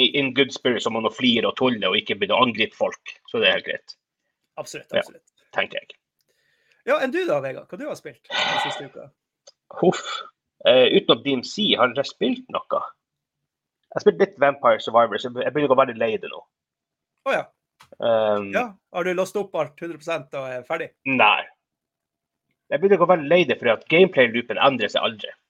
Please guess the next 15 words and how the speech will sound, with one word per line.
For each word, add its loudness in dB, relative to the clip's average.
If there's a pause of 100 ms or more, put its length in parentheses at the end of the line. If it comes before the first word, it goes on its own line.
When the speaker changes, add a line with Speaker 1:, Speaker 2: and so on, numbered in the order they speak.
(720)
Speaker 2:
Eh, -6
nei, -4 (540)
det 0
er 2
jo -10
sant. -8
Speaker 1:
Og -4
det 8
er 2
en -8
stor -2
svakhet, 2
er 4
at, -4 (260)
ja 4